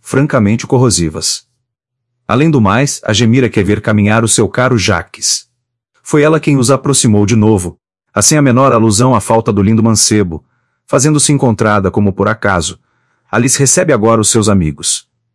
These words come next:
Ah, meus comentos. Arcanjo ainda não o preveniu. Ainda não. E Aline, Alice, pois temos muito gosto. Depois era o chá três,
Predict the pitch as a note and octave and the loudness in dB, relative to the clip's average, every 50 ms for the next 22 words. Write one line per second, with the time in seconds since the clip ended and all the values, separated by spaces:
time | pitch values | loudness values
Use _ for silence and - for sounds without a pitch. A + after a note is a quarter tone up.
0 | _ _ _ _ _ _ _ - D#3 D#3+ F3 F3+ - _ _ - D#2+ F#2 - - | _ _ _ _ _ _ _ -2 0 0 0 -2 -6 _ _ -10 -6 -6 -4 -2
1 | - A#2 G#2 G2 E2+ D#2+ - - - - _ _ _ _ _ _ _ _ _ _ | 0 0 0 0 -2 -4 -6 -12 -12 -12 _ _ _ _ _ _ _ _ _ _
2 | _ _ - F#2 - - D3 C#3+ C#3 C#3 C3+ D3 C#3+ B2+ B2 B2+ C3+ B2+ G#2 - | _ _ -12 -8 -2 -2 0 2 2 2 2 2 2 2 2 2 0 0 0 0
3 | A2 A2 A2 A2+ G#2 G2 F2+ - _ _ _ _ _ _ _ _ - A#2+ B2+ C3+ | 0 0 2 2 2 0 -2 -4 _ _ _ _ _ _ _ _ -2 0 2 2
4 | D#3 B2 G2+ F2 D2 D2+ _ _ _ _ _ _ _ _ _ _ _ C#3+ C#3 B2 | 2 2 0 0 -2 -6 _ _ _ _ _ _ _ _ _ _ _ 0 0 2
5 | B2 D3 C3+ A#2+ A2 A#2 B2+ - - - - - _ _ _ _ _ G#2+ A2 G#2 | 2 2 2 2 2 0 0 -2 -4 -6 -8 -12 _ _ _ _ _ -2 -2 -2
6 | - - A2 G#2 G#2 F#2+ F#2 F#2+ G#2+ A2 G2+ - A2 F#2+ F2 F#2+ F2+ - - - | 0 -2 0 0 0 0 0 0 0 0 0 -2 -2 -2 0 -2 -2 -2 -4 -8
7 | - - - _ _ _ _ _ _ - C#3 C3+ - D#3+ D#3 D3+ D#3 D3 C#3+ C3 | -8 -14 -20 _ _ _ _ _ _ -6 -6 -2 0 0 0 2 2 0 0 0
8 | - D3+ C#3 C#3 - - A#2+ A2 A#2 D3 - - - - | 0 0 0 0 0 0 0 2 0 0 -2 -4 -8 -10